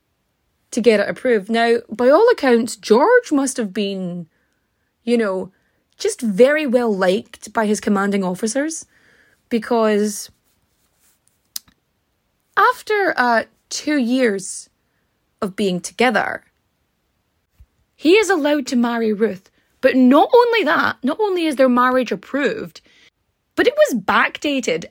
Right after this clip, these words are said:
in the military records to make it look like they had been, you know, married longer,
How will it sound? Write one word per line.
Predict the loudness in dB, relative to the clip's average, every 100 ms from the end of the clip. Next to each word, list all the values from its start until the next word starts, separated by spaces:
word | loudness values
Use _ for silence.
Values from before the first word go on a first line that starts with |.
| _
in | 0 0
the | 0 0
military | -2 -2 -4 -6
records | -4 -4 -4 -6 -6 -10 -20 _
to | -6
make | -4 -4
it | -4
look | -6 -6 -4
like | -2 -2 -4 -14 -20 -12
they | 0 2
had | 2
been, | 0 -2 -2 -10 -6
you | -4
know, | -2
married | -2 -2 -2
longer, | -2 0 0 -2 -4